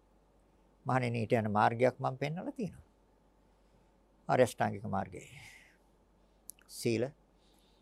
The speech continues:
සමාධි, ප්‍රඥා. මේ පියවර තුනයි තියෙන්නේ. දැන් දෙකක් තියෙනවා මම දන්නවා. පියවර දෙකක් තියෙනවා කට්ටිය. සීලයක් තියෙනවා.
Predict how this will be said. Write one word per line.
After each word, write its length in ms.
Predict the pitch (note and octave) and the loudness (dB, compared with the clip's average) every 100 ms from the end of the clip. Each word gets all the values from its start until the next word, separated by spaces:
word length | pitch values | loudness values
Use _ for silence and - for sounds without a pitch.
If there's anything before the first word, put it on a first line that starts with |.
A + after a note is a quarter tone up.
| _ - - | _ -20 -18
සමාධි, 540 | - A#2 A2 G#2+ A#2 - _ _ _ _ - | -2 0 2 0 -4 -12 _ _ _ _ -8
ප්‍රඥා. 380 | G2+ G#2 F#2+ G#2 _ _ _ _ _ _ _ _ _ _ - | -6 -6 -10 -14 _ _ _ _ _ _ _ _ _ _ -4
මේ 160 | B2 C3+ | 0 2
පියවර 360 | C3+ C3 C3+ | 6 6 4
තුනයි 320 | C#3 F3+ F3+ | 0 -4 -4
තියෙන්නේ. 420 | B2+ F2 F#2+ G2+ - _ _ _ _ _ _ _ _ _ _ _ _ _ _ _ | -8 -10 -14 -16 -20 _ _ _ _ _ _ _ _ _ _ _ _ _ _ _
දැන් 200 | A#2 G#2+ | 0 2
දෙකක් 180 | G#2 D#3 D#3 | 4 2 0
තියෙනවා 420 | - C#3+ C4+ A#2 | 0 0 2 -2
මම 80 | G#2+ | -4
දන්නවා. 280 | C#3+ D#3 F#2 - - - - _ _ _ _ | -6 -10 -12 -16 -20 -20 -20 _ _ _ _
පියවර 220 | A#2 B2 C#3+ | 2 4 4
දෙකක් 260 | E3 F3+ | 4 4
තියෙනවා 380 | - G#3+ - F#2 | 2 -6 -4 -6
කට්ටිය. 260 | - C2+ - - _ _ _ - - _ - - | -6 -12 -14 -20 _ _ _ -20 -20 _ -20 -20
සීලයක් 440 | - B2+ A#2+ B2+ C3 | -4 2 8 6 6
තියෙනවා. 280 | C4 - | -2 -4